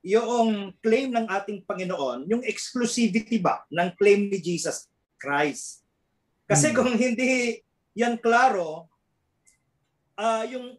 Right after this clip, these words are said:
Speaker 1: yung sense of urgency, uh, mababa.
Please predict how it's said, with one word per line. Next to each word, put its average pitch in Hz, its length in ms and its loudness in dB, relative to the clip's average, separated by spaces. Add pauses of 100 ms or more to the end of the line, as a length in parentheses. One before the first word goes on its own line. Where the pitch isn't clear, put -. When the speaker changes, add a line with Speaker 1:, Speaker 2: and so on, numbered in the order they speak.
Speaker 1:
yung 233 180 -6
sense 269 320 -4
of 254 160 -2
urgency, 220 920 -2 (1000)
uh, 165 560 -2 (540)
mababa. 190 680 -2